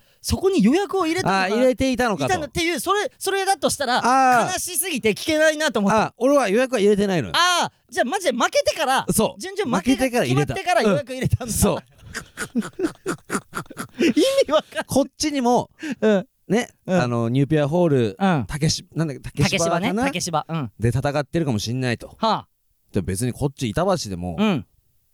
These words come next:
Speaker 2: その、それに勝るものはあるんだぞと。
Speaker 1: あー。
Speaker 2: 髪、
Speaker 1: なるほど。
Speaker 2: 髪、そう、光ってんだぞ、こっちでも。
Speaker 1: なる、こっちだって、
Speaker 2: そう。
Speaker 1: 髪白くさせて、
Speaker 2: そう。
Speaker 1: その竹芝だけが熱い場所じゃない。
Speaker 2: もちろん。
Speaker 1: この板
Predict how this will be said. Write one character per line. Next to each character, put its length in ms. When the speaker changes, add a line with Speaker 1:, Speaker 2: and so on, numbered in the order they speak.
Speaker 2:
そ 220
の、 260
そ 140
れ 100
に 120
勝 280
る 80
も 120
の 80
は 100
あ 40
る 100
ん 60
だ 100
ぞ 120
と。 220
Speaker 1:
あ 1300
ー。 460
Speaker 2:
髪、 420
Speaker 1:
な 160
る 80
ほ 60
ど。 120
Speaker 2:
髪、 80
そ 120
う、 20
光 240
っ 80
て 80
ん 60
だ 60
ぞ、 100
こ 80
っ 60
ち 120
で 60
も。 60
Speaker 1:
な 80
る、 40
こ 100
っ 40
ち 160
だ 60
っ 40
て、 300
Speaker 2:
そ 240
う。 60
Speaker 1:
髪 240
白 200
く 140
さ 140
せ 120
て、 220
Speaker 2:
そ 300
う。 20
Speaker 1:
そ 140
の 80
竹 260
芝 200
だ 100
け 100
が 80
熱 160
い 60
場 80
所 100
じ 80
ゃ 60
な 120
い。 40
Speaker 2:
も 80
ち 100
ろ 60
ん。 160
Speaker 1:
こ 160
の 100
板 220